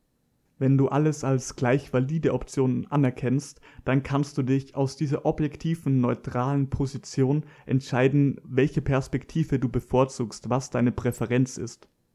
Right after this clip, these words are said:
Hier ist ein schöner Spruch von Bashar dazu. „Ein sich erweiterndes Bewusstsein wird immer mehr Möglichkeiten wahrnehmen können.“ Aber du siehst dann auch, dass das alles nur Perspektiven sind und dass keine fundamental real ist als eine andere.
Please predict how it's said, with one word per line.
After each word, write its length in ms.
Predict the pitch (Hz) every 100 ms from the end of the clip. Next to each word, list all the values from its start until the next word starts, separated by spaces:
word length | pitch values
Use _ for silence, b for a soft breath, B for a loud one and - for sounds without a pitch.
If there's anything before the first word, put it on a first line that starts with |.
| _ _ _
Hier 220 | - 156
ist 160 | 147 -
ein 320 | 127 127 131
schöner 540 | 127 135 135 135 127
Spruch 480 | 127 - - 139 147
von 360 | - 127 127 123
Bashar 380 | 120 - 135 135
dazu. 480 | 120 - 135 202 - b b b
„Ein 220 | - 131 131
sich 360 | - 147 -
erweiterndes 680 | 135 123 131 - 135 127 -
Bewusstsein 720 | 131 127 139 - 117 120 123 -
wird 260 | 127 131 -
immer 300 | 151 147 123
mehr 260 | 120 131
Möglichkeiten 840 | 127 123 120 113 - 117 - 120
wahrnehmen 460 | 113 117 117 110 113
können.“ 320 | - 110 - _ _ _ _ -
Aber 180 | 131 131
du 80 |
siehst 400 | 127 - 175 -
dann 120 | 127 113
auch, 220 | 127 -
dass 280 | - 117 -
das 180 | 123
alles 400 | - 135 139 -
nur 220 | 143 147 143
Perspektiven 920 | 135 127 - 117 - - 156 165 139
sind 300 | - 117 107
und 240 | 127 -
dass 160 | 131 -
keine 300 | 135 139 135
fundamental 720 | - 156 135 127 - 123 127
real 380 | 127 120 127 135
ist 180 | 131 123
als 160 | 117
eine 160 | 117 -
andere. 320 | 143 123